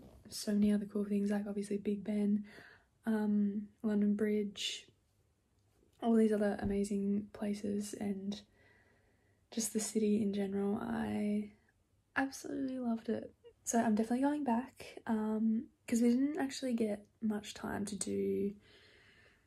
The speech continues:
really any shopping today. We were on that bus for so long, like, literally hours,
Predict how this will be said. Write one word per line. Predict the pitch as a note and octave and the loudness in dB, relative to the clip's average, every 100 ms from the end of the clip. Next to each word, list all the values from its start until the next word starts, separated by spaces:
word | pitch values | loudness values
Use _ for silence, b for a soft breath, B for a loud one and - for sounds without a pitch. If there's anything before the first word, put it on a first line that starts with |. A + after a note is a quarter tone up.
| b _ _ _ _ _ _ _ - | b _ _ _ _ _ _ _ 4
really | A3 A#3+ A#3+ | 8 10 10
any | A3+ G#3 | 8 6
shopping | - G#3 A3+ A#3+ | 2 -2 2 2
today. | - C#4 D4 D4+ D#4 D4+ B B | 2 -2 -2 -2 -4 -6 B B
We | A3+ A3+ | 4 6
were | B3 | 6
on | A3 A3 | 4 4
that | C4+ A#3+ | 2 0
bus | G3+ F#3 - - | -4 -6 -12 -10
for | F#3+ | -8
so | - - F#3+ | -6 -8 -8
long, | F#3+ F#3+ F#3+ G3+ G3+ - | -8 -8 -8 -6 -8 -6
like, | G3+ - | -10 -2
literally | G3+ G3+ G3+ G3+ | -2 0 0 0
hours, | F#3+ F#3+ G3+ G#3+ G#3+ - | -2 -2 -2 -4 -6 -12